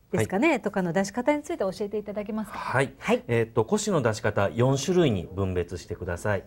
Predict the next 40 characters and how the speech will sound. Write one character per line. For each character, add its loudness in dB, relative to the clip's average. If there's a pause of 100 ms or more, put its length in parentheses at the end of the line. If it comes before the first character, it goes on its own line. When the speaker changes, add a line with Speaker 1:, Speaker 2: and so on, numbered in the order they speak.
Speaker 1:
は 4
い。 2
Speaker 2:
え 0
ー -
っ -16
と、 -8
新 -2
聞、 0 (380)
段 4
ボ 2
ー -8
ル、 -12
Speaker 1:
は -14
い。 -20 (260)
Speaker 2:
で、 -2
紙 0
パ -2
ッ 0
ク、 -16
そ -4
し -12
て -2
今 -2
日 0
の -2
テ 2
ー -4
マ -4
で -2
あ -4
る -10
雑 0
誌、 -6
雑 -4
多 -10
な -8
紙 -12
で -16
す -12
ね。 -4